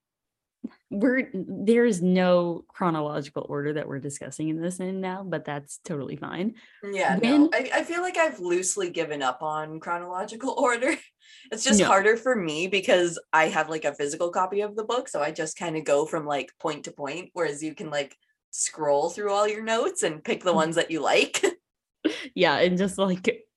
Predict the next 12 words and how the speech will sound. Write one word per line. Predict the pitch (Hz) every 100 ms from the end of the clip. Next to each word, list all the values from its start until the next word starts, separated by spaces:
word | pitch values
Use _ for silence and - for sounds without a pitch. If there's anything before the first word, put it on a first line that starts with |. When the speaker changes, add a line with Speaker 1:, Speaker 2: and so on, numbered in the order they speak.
| -
Speaker 1:
in | 165
order, | 160 160
Speaker 2:
Maybe | 214
I'll | 330
Speaker 1:
but | 202
Speaker 2:
just | -
start, | 220 185
Speaker 1:
no. |
Speaker 2:
like, | - -
picking | - 247 226 196
at | 143
random. | 139 135 135 107 160 196